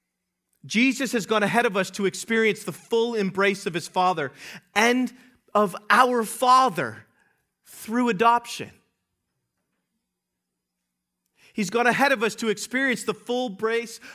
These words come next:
embrace of his God and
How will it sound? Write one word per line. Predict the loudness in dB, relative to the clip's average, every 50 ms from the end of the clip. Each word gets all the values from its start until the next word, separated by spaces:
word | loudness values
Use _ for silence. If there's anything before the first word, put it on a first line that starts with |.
| -20 -20 _ _ _ -4
embrace | -4 -4 -2 0 0 0 0 -2 -2
of | -2 -2 -2 0
his | 0 -2 -2 -2 -4 -6
God | -10 -12 -6 -2 0 2 4 4 4 2 0 -4 -10 -16 -20 _ _ _ _ _ _ _ _ _ _ _ _ _ -20 -20 -20 _ _
and | 0 0 0 -2